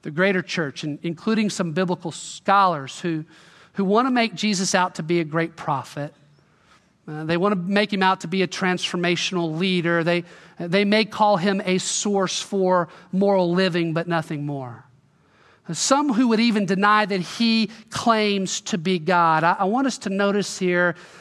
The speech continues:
that this is one thing that the religious leaders actually get right. They knew exactly who he claimed to be, and that's what makes them so angry. You see, the rich,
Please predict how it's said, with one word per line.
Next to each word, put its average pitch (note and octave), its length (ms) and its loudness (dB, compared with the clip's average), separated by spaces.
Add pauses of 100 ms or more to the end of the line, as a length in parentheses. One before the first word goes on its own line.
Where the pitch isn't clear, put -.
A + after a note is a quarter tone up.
(140)
that G3+ 160 0
this C4 240 2
is F#3+ 120 -2
one A#3 300 0
thing G3+ 240 0
that F#3+ 140 0
the F3+ 80 -4
religious F#3 580 0
leaders F3+ 340 -2
actually G3 460 -2
get D#3+ 260 -4
right. E3+ 760 0 (960)
They G#3+ 140 4
knew A#3+ 200 4
exactly A3 1040 0 (100)
who A3+ 260 2
he G#3 200 0
claimed F3+ 460 0
to E3 60 -2
be, E3 420 0 (200)
and G#3 200 2
that's C4 280 0
what A#3 220 -4
makes G3+ 320 0
them F#3 220 0
so E3+ 360 -4 (100)
angry. F3+ 600 -2 (1000)
You F#3+ 60 -2
see, B3 120 2
the A3+ 80 4
rich, C4+ 320 2